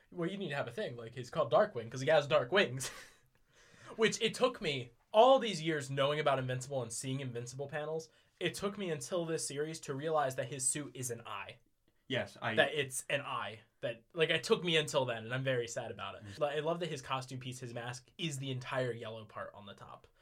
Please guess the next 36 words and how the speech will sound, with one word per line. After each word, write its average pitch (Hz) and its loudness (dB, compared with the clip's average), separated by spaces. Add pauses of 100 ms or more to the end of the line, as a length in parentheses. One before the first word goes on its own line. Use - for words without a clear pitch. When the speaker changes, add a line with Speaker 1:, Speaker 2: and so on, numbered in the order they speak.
(140)
Speaker 1:
Like, 123 -8
he 147 -10
takes 135 -8
it 127 -4
Speaker 2:
Yeah. 117 0
Speaker 1:
off - -8
and 110 -12
it's - -16
all 98 -10
blue. 104 -18 (1200)
'Cause, 143 -10
like, 131 -2
so - -16
you 143 -10
leave 143 -6
that 113 -10
out 92 -12
sometimes. - -16
Speaker 2:
Yeah. - -18 (160)
Speaker 1:
I - -10
also 127 -6
thought - -4
his 131 -8
girlfriend - -10
was - -16
a - -18
really - -12
good - -16
character. - -16 (500)
Speaker 2:
Amber? 151 -6 (140)
Speaker 1:
Yeah. - -16 (640)
Speaker 2:
I 113 -12
do 113 -6
like 107 -6
Amber. 101 -10 (220)
Speaker 1:
Yeah. - -18